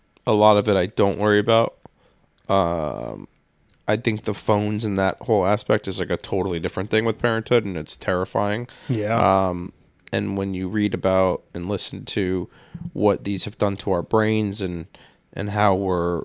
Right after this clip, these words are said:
Speaker 1: basically continually getting dopamine releases and, and, you know, you think about that and, like, giving it to your kid. And, and, you know, when, I'll never forget when Mariella,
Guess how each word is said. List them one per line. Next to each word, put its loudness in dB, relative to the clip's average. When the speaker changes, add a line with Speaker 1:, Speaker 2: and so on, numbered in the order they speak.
Speaker 1:
basically -4
continually -6
getting -4
dopamine 0
releases -2
and, -8
and, -6
you -10
know, -4
you -2
think 0
about 0
that -2
and, -8
like, -8
giving -2
it -4
to -8
your -2
kid. 0
And, -8
and, -8
you -4
know, -4
when, -6
I'll 2
never 4
forget -2
when -4
Mariella, -2